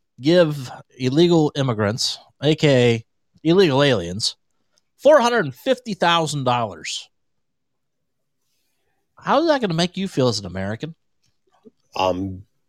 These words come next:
Speaker 2: getting a damn sombrero and I'm heading south. It's gonna make me pretty
Speaker 1: <laughs>
Speaker 2: pissed.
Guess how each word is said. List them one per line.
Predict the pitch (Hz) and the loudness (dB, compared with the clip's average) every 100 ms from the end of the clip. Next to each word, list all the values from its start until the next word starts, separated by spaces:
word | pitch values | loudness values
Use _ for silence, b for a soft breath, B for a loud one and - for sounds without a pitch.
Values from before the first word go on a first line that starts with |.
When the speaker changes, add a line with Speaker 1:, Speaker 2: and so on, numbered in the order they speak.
| - | -4
Speaker 2:
getting | 113 120 | -2 0
a | |
damn | 104 107 110 | 4 4 4
sombrero | - 110 107 110 127 151 | 4 4 4 4 6 6
and | 120 | 4
I'm | 113 | 4
heading | 120 127 110 | 4 2 0
south. | - 139 - - _ _ _ _ _ _ _ | 0 -2 -4 -10 _ _ _ _ _ _ _
It's | - | -6
gonna | - 440 | 2 4
make | 403 381 | 4 4
me | 359 | 2
pretty | 403 - | -2 -2
Speaker 1:
<laughs> | - | 4
Speaker 2:
pissed. | 381 - | 4 4